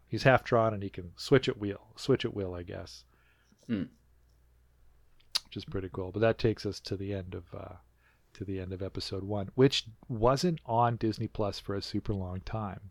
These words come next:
Speaker 1: It was only
Speaker 2: For some reason.
Speaker 1: for some reason. It was only added recently. And I think it's at the beginning of the next episode, there's a really good summary flashback of,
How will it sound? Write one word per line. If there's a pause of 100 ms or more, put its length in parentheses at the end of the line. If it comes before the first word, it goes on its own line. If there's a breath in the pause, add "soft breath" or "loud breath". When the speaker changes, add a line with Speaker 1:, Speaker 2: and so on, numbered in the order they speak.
(720 soft breath)
Speaker 1:
It
was
only
Speaker 2:
For
some
reason.
Speaker 1:
for
some
reason.
It
was
only
added
recently.
And
I
think
it's (800 soft breath)
at
the
beginning
of
the
next
episode,
there's
a
really (100)
good
summary
flashback
of,